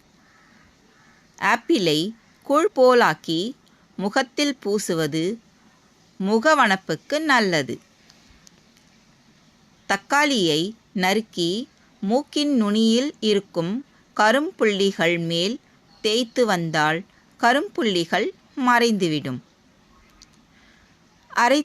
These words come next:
தேக்கரண்டி எலுமிச்சை சாறு, ஐந்து சொட்டு தேன் மற்றும் சிறிது பார்லி தூளுடன் கலந்து முகத்தில் தடவலாம். இது சிறந்த இயற்கை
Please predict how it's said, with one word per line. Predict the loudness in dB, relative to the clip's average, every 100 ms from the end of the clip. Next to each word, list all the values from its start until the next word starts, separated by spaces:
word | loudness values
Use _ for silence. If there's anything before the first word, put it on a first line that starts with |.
| 0
தேக்கரண்டி | -2 -2 -2 -2 0 -2 -2 -4 -6 _ _ -4 0
எலுமிச்சை | 2 0 -2 -4 -4 -2
சாறு, | 0 0 -2 -4 -8 _ _ _ _ _ _ -2 0
ஐந்து | 2 0 0
சொட்டு | -2 -2 -6 -4 0
தேன் | 2 0 -2 -6 _ _ -4 -2
மற்றும் | -2 -2 -4 -4 -6 _ _ -6
சிறிது | 0 2 2 0 2
பார்லி | 4 4 0 -6 -2
தூளுடன் | 0 2 0 -2 -6 -4
கலந்து | -2 -2 -2 -2 -2 -4 _ _ _ -6
முகத்தில் | -4 -4 -4 -6 -4 -4
தடவலாம். | -2 0 -2 -2 -4 -8 _ _ _ _ _ -2
இது | 0 0
சிறந்த | 0 0 2 0 0 0 -2 _ _ -10 -2
இயற்கை | -2 -2 -2